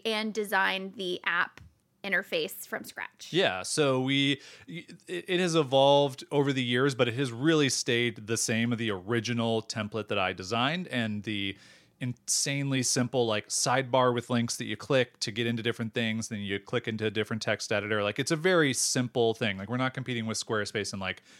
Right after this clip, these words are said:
Speaker 2: drag and drop and, like, all this other stuff. But what we had never really done, except for the one time I did in two thousand seventeen, was look at, you know, what is just the usability of this thing? Like, where, where does it get stuck? Where is it difficult? What do we hear from customers?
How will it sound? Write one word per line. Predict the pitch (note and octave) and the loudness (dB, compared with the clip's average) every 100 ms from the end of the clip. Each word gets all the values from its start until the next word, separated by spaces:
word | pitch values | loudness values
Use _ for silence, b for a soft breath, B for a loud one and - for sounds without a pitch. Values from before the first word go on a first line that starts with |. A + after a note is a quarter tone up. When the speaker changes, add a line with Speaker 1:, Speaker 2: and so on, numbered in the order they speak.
| B | B
Speaker 2:
drag | - C3 A#2 A2+ | -4 0 0 -2
and | G#2+ | -4
drop | A#2+ G#2 G2 - | 0 4 2 0
and, | G2 | -8
like, | F#2 A2 | -6 -4
all | F#2+ | -6
this | G2 | -6
other | G2+ G2 | -8 -8
stuff. | - E2+ - B B B _ | -6 -6 -8 B B B _
But | - G#3+ B2 B2+ b b b b _ _ | 4 6 4 0 b b b b _ _
what | D3+ D#3+ D3+ | 4 4 6
we | D3 D3 - | 4 4 0
had | C3+ B2+ | -4 0
never | D3+ E3+ | 2 4
really | C#3 B2 A2+ | 2 2 0
done, | G2+ D#3+ C#3 B2 | 2 4 4 2
except | - B2 | -2 -2
for | |
the | B2 A2 | -2 -2
one | A2 | -2
time | A2+ G#2+ | -4 -4
I | G2 | -2
did | G2 G2 | -4 -4
in | |
two | - G#2 | -4 -6
thousand | F#2 | -6
seventeen, | G2 G#2 G2 G3+ G#3+ C#3+ | -6 -6 -4 -2 0 2
was | A#2 - b - | 0 0 b -8
look | C3+ D3+ E3 | 2 2 4
at, | C#3+ A#2+ _ | 0 0 _
you | C#3 | -6
know, | A#2+ | -2
what | A2+ G#3 | -2 -2
is | - | -4
just | F#3 - | -6 -6
the | A#2 A2+ | -6 -4
usability | B2 A#2 G#2+ G2 F#2 | -4 -2 -2 -2 -4
of | F#2+ F#2+ | -8 -8
this | - F2+ - | -8 -8 -6
thing? | G#2+ F#2 | -6 -8
Like, | G#2 A#2+ | -10 -2
where, | C3+ C#3+ | 0 2
where | C3 D#3+ | 2 2
does | F3 D#3+ | 4 2
it | D3+ C3 C3 | 2 0 -2
get | A#2+ - | -4 -2
stuck? | - - E3 D#3 C#3 | -2 2 2 2 0
Where | C#3+ D3 | 2 2
is | B2 | 0
it | G2+ | -2
difficult? | C3 B2+ C3+ B2 | -4 -4 -4 -2
What | B2+ | 0
do | D3 | 0
we | C3+ | -2
hear | B2 B2 | -2 -2
from | - A#2+ | -4 -4
customers? | A#2 A2+ - A#2 A#2 A2+ | -4 -4 -4 -2 -2 -4